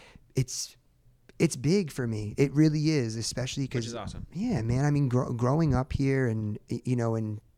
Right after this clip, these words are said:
Speaker 1: and doing all that to be able to, to give back and then the community to turn around and, and give you opportunity and help you and, and push you up. Like, it's huge. It's,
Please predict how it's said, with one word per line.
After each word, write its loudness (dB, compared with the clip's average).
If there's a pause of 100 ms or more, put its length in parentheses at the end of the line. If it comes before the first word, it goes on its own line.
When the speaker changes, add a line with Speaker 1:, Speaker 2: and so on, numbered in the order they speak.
(220)
Speaker 1:
and -2
doing 4
all 2
that -2
to -8
be -2
able -2
to, -6 (140)
to -2
give -2
back -2
and -4
then -2
the -6
community -4
to -8
turn -6
around -6
and, -12 (480)
and -6
give -4
you -4
opportunity -6
and -10
help -4
you -6
and, -6
and -10
push -6
you -4
up. -6
Like, -6 (1000)
it's 4
huge. 2
It's, -2